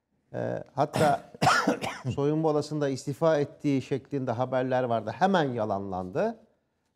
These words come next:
Ee, anlaşılan o ki bu sezonu muhtemelen Ersun Yanal'la bitirmeye çalışacak Fenerbahçe. Önümüzdeki sene için adaylar var.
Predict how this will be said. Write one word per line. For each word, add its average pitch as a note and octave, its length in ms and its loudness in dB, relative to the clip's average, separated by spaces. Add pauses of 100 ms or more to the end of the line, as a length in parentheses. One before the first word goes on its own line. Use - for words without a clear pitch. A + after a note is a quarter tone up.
(120)
Ee, - 260 -6 (460)
anlaşılan F3 540 2
o E3 80 0
ki F#3 340 -4
bu G3 100 -2
sezonu D3 520 0
muhtemelen F3+ 920 2 (320)
Ersun D3+ 280 -2
Yanal'la E3 380 2
bitirmeye D#3+ 400 2
çalışacak G2 540 -6 (480)
Fenerbahçe. F#2 680 -2 (420)
Önümüzdeki C4 580 2
sene F#3+ 280 6
için G3+ 320 -4 (380)
adaylar E3 480 4
var. A2 360 0